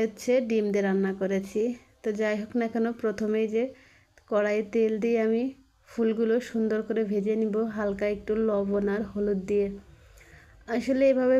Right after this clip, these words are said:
ভেজে নিলে ফুলের যে একটা গন্ধ থাকে সেটা কিন্তু থাকে না, বেশি ভালো হয় আর খেতেও কিন্তু মজা লাগে।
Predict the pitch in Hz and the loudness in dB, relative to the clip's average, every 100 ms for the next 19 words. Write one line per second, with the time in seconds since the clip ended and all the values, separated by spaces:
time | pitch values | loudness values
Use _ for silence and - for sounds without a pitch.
0 | 240 233 240 262 254 247 240 302 - - | 4 4 4 2 2 2 2 0 -6 -20
1 | _ - - 240 240 240 247 226 226 - | _ -20 -10 0 2 4 4 2 -2 -2
2 | 226 214 214 214 233 233 226 220 247 - | 0 2 0 0 -2 -2 -2 -2 -4 -4
3 | 208 196 196 196 196 196 196 196 196 208 | -4 -4 -2 -4 -4 -4 -6 -2 -2 -2
4 | 226 - - - - - _ 208 202 214 | -4 -12 -20 -20 -20 -20 _ -2 -2 0
5 | 208 208 196 190 196 202 226 - - _ | -2 0 0 2 0 0 -2 -8 -20 _
6 | - 196 196 208 190 196 196 196 214 208 | -6 -6 -4 -4 0 0 0 -2 -2 -2
7 | 208 233 233 196 190 185 180 180 | -2 0 2 2 0 0 0 -2